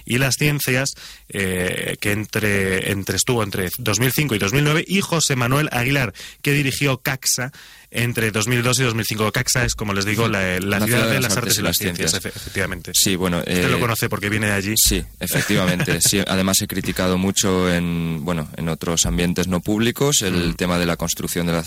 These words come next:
Speaker 2: la Ciudad de las Artes y las Ciencias y lo que eso suponía y de todo
Speaker 1: Mm.
Speaker 2: lo que llevaba alrededor. Ahora podemos ver cómo estos dos directores de la Ciudad de las Artes y las Ciencias firmaron estos contratos con nos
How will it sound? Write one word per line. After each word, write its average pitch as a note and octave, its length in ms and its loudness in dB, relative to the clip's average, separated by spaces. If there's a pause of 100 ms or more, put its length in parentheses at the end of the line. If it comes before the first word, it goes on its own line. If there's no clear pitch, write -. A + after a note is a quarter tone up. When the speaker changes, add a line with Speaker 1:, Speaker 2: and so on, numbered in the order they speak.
Speaker 2:
la E2 280 -2
Ciudad E2+ 220 0
de F2 80 2
las F2 160 2
Artes F2 240 0
y F2+ 40 -2
las F2 160 0
Ciencias F#2+ 540 0
y E2 100 -2
lo D#2+ 140 -2
que E2 220 0
eso E2+ 180 2
suponía G2 540 2
y G2 80 2
de E2 100 0
todo E2+ 420 2
Speaker 1:
Mm. E2+ 40 0
Speaker 2:
lo E2 120 0
que F2 120 -2
llevaba E2+ 360 2
alrededor. F2 540 0 (460)
Ahora F2+ 180 -2
podemos F2+ 380 0
ver A#2 180 0
cómo F2+ 220 0
estos F2 320 0
dos F2+ 200 2
directores F#2+ 600 0
de E2+ 140 -2
la E2 340 0
Ciudad F2+ 220 0
de F2+ 80 2
las F2 140 -2
Artes F2+ 240 -2
y - 20 0
las F2 180 0
Ciencias G#2+ 460 0 (420)
firmaron G#2+ 500 0
estos G2 240 0
contratos F#2+ 800 -2
con F2+ 260 0
nos G2+ 380 2